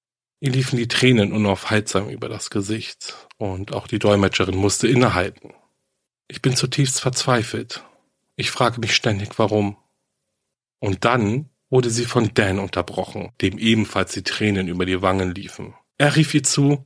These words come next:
"Ich bin ganz bei Ihnen." Dann brach er zusammen und weinte. Oh Gott, ey.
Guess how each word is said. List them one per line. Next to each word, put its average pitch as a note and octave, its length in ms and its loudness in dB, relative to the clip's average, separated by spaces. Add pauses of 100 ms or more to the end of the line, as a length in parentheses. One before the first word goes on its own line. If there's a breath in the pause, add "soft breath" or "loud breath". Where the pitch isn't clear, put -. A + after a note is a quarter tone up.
(320)
"Ich C3 200 2
bin C#3+ 160 4
ganz C#3+ 320 2
bei B2+ 200 4
Ihnen." F#2+ 560 0 (480)
Dann G#2+ 180 2
brach G2 220 0
er G2+ 120 -6
zusammen F2+ 440 -2
und F#2 220 -10
weinte. G2 320 -14 (1300)
Oh F2+ 160 -6
Gott, F#2+ 280 0
ey. F#2+ 320 -2